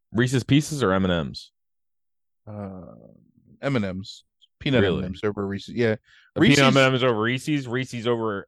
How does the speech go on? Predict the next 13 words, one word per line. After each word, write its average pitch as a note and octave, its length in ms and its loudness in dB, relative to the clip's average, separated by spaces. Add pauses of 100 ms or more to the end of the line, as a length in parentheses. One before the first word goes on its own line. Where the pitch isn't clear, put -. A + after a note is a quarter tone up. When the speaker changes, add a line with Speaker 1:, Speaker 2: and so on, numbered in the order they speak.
(120)
Speaker 1:
M A#2 120 -4
and G#2+ 80 -4
M's D#3 200 -6
though? C4 260 -6
Speaker 2:
No, D#3 220 0
no, D#3+ 100 2
no, C#3+ 140 0
no, A2+ 120 2
no. F2+ 400 -8 (920)
I D3+ 240 4
cannot D#3+ 440 2
eat B2+ 220 -2 (160)
Reese's G2+ 800 -4